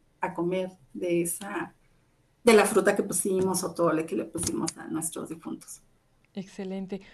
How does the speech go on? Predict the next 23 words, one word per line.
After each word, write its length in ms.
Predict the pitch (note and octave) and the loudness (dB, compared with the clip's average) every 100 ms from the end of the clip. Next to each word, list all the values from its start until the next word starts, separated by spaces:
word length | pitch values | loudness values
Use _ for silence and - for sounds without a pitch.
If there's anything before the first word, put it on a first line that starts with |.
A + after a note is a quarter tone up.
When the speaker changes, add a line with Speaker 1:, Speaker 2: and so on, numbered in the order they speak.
| - - | -20 -4
Speaker 2:
Oye, 260 | C#4+ D4+ - | 2 2 2
una 220 | E4+ G4+ | 2 4
vez 280 | F#4 D#4+ - | 4 4 2
que, 420 | D#4+ D#4 - G#3+ | 4 4 4 0
que, 520 | A3+ G#3+ G3+ G3 G3 G3 | 0 0 2 2 -2 -4
que 100 | A3 | -2
levantan 500 | G#3 G3 G#3 G#3+ A#3 | 0 0 0 0 0
el 140 | A#3 G3 | 0 0
altar, 400 | F3 F#3 F#3 F#3+ - - - | 0 2 0 0 -12 -20 -12
ustedes 480 | A3+ - D#4 D#4 - | -8 0 0 0 -4
mientras 600 | C4 C4 A#3 A3+ A3 G#3+ | -4 -2 -2 -2 -2 -2
están 540 | A3 - B3+ C4 C#4 - - - | -6 -4 0 0 0 -6 -16 -8
levantando 600 | B3 B3 A#3 A3 A3 A3 | 0 2 2 2 0 2
los, 220 | A#3 A3 - | 0 -2 0
el, 300 | G3+ G3 G3 | 2 2 2
el 160 | F#3+ F#3+ | 0 0
altar 440 | F3+ F3 G3 G3+ | -2 0 0 0
para 180 | G#3 G3+ | -2 -4
sus 240 | - G3 | -6 -8
difuntos, 600 | G3 G3+ F#3+ F3 G3 G3 - - - - | -6 -6 -8 -8 -8 -10 -16 -20 -20 -4
eh, 280 | A#3 A3+ A#3 | 0 2 0
¿ustedes 520 | A#3 - D4+ E4+ - - | -4 -4 -4 -4 -4 -2
hacen 360 | B3+ C4+ C#4+ | -2 -2 -4